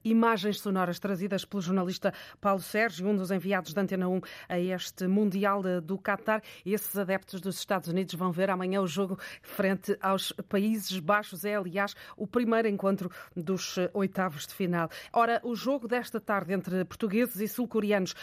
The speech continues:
marca também o reencontro das esquinas com Paulo Bento. Ele comandou Portugal,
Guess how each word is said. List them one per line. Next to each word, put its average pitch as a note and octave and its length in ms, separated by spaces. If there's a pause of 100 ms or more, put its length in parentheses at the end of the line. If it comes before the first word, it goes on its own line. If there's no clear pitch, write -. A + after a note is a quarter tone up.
(140)
marca A3 340
também A3 480
o A3+ 100
reencontro A3+ 680
das A3 160
esquinas A3 340
com G#3 140
Paulo G3 220
Bento. A3+ 240
Ele G#3+ 80
comandou G3 540
Portugal, F#3+ 580